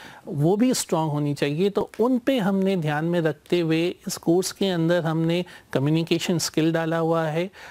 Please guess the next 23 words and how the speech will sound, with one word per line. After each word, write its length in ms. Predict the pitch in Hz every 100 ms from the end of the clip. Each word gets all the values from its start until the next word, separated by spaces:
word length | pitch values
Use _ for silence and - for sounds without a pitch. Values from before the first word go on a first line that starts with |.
| -
जो 120 | 147 185
बच्चों 440 | 156 - - 185
को 320 | 185 196 208
starting 500 | - - 156 160 220
from 180 | - 185
the 140 | 185 180
first 480 | - 196 233 -
semester 340 | 190 185 - 202
ये 180 | 185 170
बताता 420 | 151 151 147 175
है 140 | 180
कि 140 | 175 175
आपको 320 | 156 - 175
अपना 280 | 165 170 156
बायोडाटा, 600 | 135 131 147 147 165 147
आपका 280 | - 151
रिज्यूम 520 | 147 135 135 143 170 165
कैसे 300 | 151 143 170
लिखना 400 | 156 - 160 151
है, 240 | 160 165 - - -
जब 180 | 151 156
आप 200 | 160 160
कंपनी 540 | 151 147 - 170 175